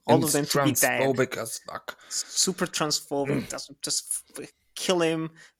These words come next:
Speaker 1: death threats, why did this movie get made, blah, blah, blah. It's like, well, no, no, no, no. Um, but again, like, we, we have to acknowledge all three of us come from a place of, of privilege, and we're not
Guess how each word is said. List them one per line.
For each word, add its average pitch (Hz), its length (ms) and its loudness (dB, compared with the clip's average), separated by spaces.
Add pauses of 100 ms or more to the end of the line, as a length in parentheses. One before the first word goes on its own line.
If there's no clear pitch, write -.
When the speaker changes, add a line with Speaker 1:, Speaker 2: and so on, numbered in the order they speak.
(100)
Speaker 1:
death 151 380 0
threats, 139 480 -4
why 143 120 2
did 139 160 -6
this - 140 -2
movie 143 220 -4
get 135 260 -8
made, 131 460 -6 (240)
blah, 135 180 0
blah, 131 80 -6
blah. 127 100 -6
It's 151 140 -8
like, 180 220 -10
well, 233 140 -6
no, 294 680 -8
no, - 200 -12
no, 277 80 -10
no. 254 300 -10 (680)
Um, 151 300 -4 (500)
but 202 160 4
again, 123 280 0
like, 127 180 -2
we, 156 160 0
we 160 140 4
have 156 100 2
to 156 100 0
acknowledge 127 520 -2 (120)
all 143 180 4
three 139 240 -4
of 127 80 -2
us 131 120 -2
come 123 240 -6
from 123 140 -8
a 117 60 -8
place 123 340 -6
of, 123 120 -10 (180)
of - 260 -14
privilege, 123 520 -2
and 123 220 -6
we're 123 120 -4
not 143 280 -2